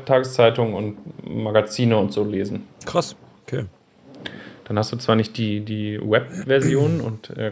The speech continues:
Speaker 1: kommst da nicht hinter die Paywall, aber alles, was abgedruckt in den Zeitungen landet, es gibt ja manchmal so weiterführende Artikel oder Artikel, die zu einem bestimmten Thema sind, aber nicht in, in die Zeitung gedruckt wurden, sondern nur online erscheinen, die kannst du dann nicht lesen.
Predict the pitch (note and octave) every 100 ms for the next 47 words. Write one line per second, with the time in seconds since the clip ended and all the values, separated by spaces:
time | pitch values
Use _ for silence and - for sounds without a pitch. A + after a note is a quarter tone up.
0 | - - A2 - G#2 A2+ B2 B2+ B2 B2
1 | B2 B2 A#2+ A2 B2 B2 B2 G#2+ - -
2 | C3 B2 B2+ - C3 A#2 - A#2+ A#2+ C#3+
3 | C#3 D3+ F3 - - - - - - A2
4 | A2+ A2 A2 A#2 G2+ G#2 G#2 A#2 B2+ B2+
5 | A#2 G#2 - B2 A2+ A2 G2+ G#2 G2+ G2+
6 | _ - _ _ - - - A#2 A2 G#2+
7 | G#2 G#2 G2+ - - - A2+ A2 - A#2
8 | - A#2+ A#2 A2+ G#2+ G2+ G#2+ G2+ G#2 G#2
9 | G2+ G#2 G2+ G2+ - - _ _ _ -
10 | A2+ A#2 A2 A2 A2 - G#2+ G#2 G#2 G2+
11 | G#2 D2+ G#2 G#2+ G#2 - A2 G#2+ A2 G#2
12 | G#2+ G#2+ C#3+ D3+ C#3+ D3+